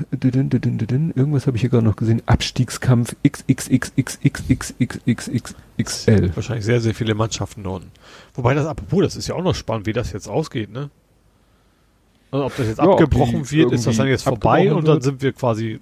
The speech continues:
Speaker 2: nicht abgestiegen, logischerweise. Aber was ist mit denen, die aufsteigen oder absteigen könnten?
Speaker 1: Also irgendwo hatte ich mal so eine Spekulation gelesen, dann
Speaker 2: Äh,
Speaker 1: muss halt
Speaker 2: die
Speaker 1: die
Speaker 2: Liga
Speaker 1: erste
Speaker 2: verlängern,
Speaker 1: Liga mal
Speaker 2: ne?
Speaker 1: eine Saison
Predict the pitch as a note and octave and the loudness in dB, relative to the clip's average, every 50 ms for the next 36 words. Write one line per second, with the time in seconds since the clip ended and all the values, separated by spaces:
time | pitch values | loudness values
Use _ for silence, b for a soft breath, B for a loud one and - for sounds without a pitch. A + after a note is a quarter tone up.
0 | _ C#3+ B2+ B2+ G#2 A2+ - - D3+ - - F3+ E3 D#3+ D#3+ E3+ E3 D3+ - - | _ -4 -4 -4 -4 -4 -6 -6 -8 -4 -4 -4 -4 -2 -4 -4 -4 -4 -4 -2
1 | F3+ C#3 C#3 D#3 E3 E3 F3 G3 B B B B B B B B - A2 G#2 A#2 | -2 0 0 0 0 0 -2 -6 B B B B B B B B -2 2 2 2
2 | B2 B2+ A#2+ C#3 C#3+ A2+ - C3+ C3 B2+ A2+ A2+ B2 - A#2 C3+ B2 - - - | 2 2 0 0 0 2 2 0 0 0 0 -2 2 4 4 4 4 0 0 0
3 | B2 A#2+ A#2 G#2+ A#2 C3+ - - - E3 C#3+ B2 G#2 F#2+ - - A2 - - F#2+ | 2 2 2 0 0 0 -2 -2 0 0 0 0 0 -2 -2 -2 -2 -2 -4 -10
4 | - - - - _ B B B B B B B B B B B B B _ - | -20 -20 -20 -20 _ B B B B B B B B B B B B B _ -10
5 | F2+ A2+ - - A2 G#2 A2+ A#2 C3 B2+ B2+ C#3+ C3+ - C3 B2+ A#2 B2 B2 B2+ | -8 -8 -4 -2 -2 -2 0 2 2 4 4 4 4 4 2 2 2 2 0 0
6 | A#2 - - - B2 - - B2 B2 A#2+ - - B2 A#2+ A#2+ B2 B2 B2 A#2+ A#2 | -2 -2 0 -2 0 2 4 2 2 2 2 0 0 0 2 2 2 0 0 0
7 | A2 A#2 A#2+ A#2+ A2+ B2 B2 A#2+ A#2+ B2 - - _ _ - _ _ _ _ _ | 2 2 2 0 0 -2 -2 -2 -2 -4 -6 -10 _ _ -20 _ _ _ _ _
8 | _ _ - B2 A#2 A#2 B2 B2+ - - B2 A#2+ A#2 A#2 A2+ - _ _ _ _ | _ _ 2 4 4 4 2 0 0 2 2 4 4 2 0 -2 _ _ _ _
9 | _ _ _ - B2 C3 D#3 D3+ C#3+ - - C3+ B2 B2 D3+ A#2+ A#2+ A2+ A2+ A2+ | _ _ _ -2 0 4 6 6 4 4 2 2 4 4 4 4 4 4 4 4
10 | B2+ - A2+ A2+ A#2 A2+ G#2 A2 A2+ G#2 A2 A#2 A2+ A2+ A2+ A2+ A2+ - | 4 4 4 2 2 0 0 -2 -4 -2 0 0 0 0 0 -2 -4 -6